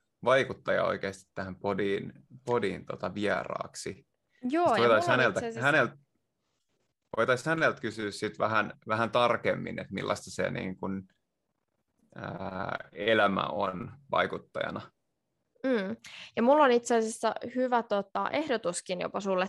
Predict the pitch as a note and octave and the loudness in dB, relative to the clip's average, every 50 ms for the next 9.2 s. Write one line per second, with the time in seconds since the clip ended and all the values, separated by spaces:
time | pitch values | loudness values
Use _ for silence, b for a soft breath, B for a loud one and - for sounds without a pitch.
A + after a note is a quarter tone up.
0 | - - F#3+ F#3 F#3+ F#3+ F3+ F3+ F3+ F#3 F#3 F#3 F#3 F#3+ G3+ G3 G3+ A3+ B3+ B3 | -2 0 0 0 0 0 0 0 0 0 0 -2 -2 0 -2 0 0 0 0 2
1 | G#3 F3+ F#3 F#3 F3 F#3 F3+ - F#3 F3+ F3 F3+ G3+ - - - - F#3+ - F#3 | 0 0 0 0 -2 -4 -4 -4 -6 -4 -4 -6 -6 -6 -4 -4 -4 -4 -4 -4
2 | F3+ F#3+ F#3 G3+ G3+ G3+ G3 F#3+ - - - - - F#3 F#3+ F#3 F#3+ G3 G3+ - | -2 0 2 2 2 2 2 0 -4 -4 -6 -6 -6 -4 -4 -4 -4 -4 -2 0
3 | G3 F#3 F3+ F3+ F#3 F#3+ - _ - F#3 F#3+ B B B B B B B B - | 0 0 0 -2 -6 -10 -10 _ -8 -8 -8 B B B B B B B B -4
4 | G3+ G3 G3 F#3+ F#3+ F#3 F#3 - - - G3+ G3 G3 F#3+ F#3+ F#3+ F#3+ F#3+ F#3 F#3 | -2 0 0 0 -2 -2 -4 -4 -4 -2 -2 -2 0 -2 -2 -4 -4 -6 -6 -8
5 | F#3+ - _ _ _ - - - C#4+ D#4+ - - B3+ G#3+ G3+ F#3 F#3+ F3+ F3+ F3+ | -10 -12 _ _ _ -6 0 0 0 2 4 4 6 6 6 4 2 2 2 0
6 | F3+ F3+ F#3 - - F#3+ F#3 A#3 D4 E4 - - A#3+ G3+ - - - C#4 D4 C#4+ | 0 0 0 -2 -2 -4 -2 -2 -2 -2 -2 -2 -2 -2 -2 0 0 2 2 2
7 | C4 - G3 - _ - G3 F#3+ F#3 F#3 F#3 - F#3+ F#3+ F#3+ F#3 F#3 F3+ - - | 2 -2 -4 -6 _ -2 0 2 2 0 0 -2 -2 0 2 2 0 0 -4 -8
8 | - _ - F#3+ F3 - - - F#3 F3+ F3+ - - - - G#3 G#3 - G#3+ G3 | -10 _ -6 -6 -4 -6 -4 0 2 2 2 0 -2 -6 -6 -6 -2 0 0 2
9 | F#3+ F#3+ F#3+ | 2 0 -2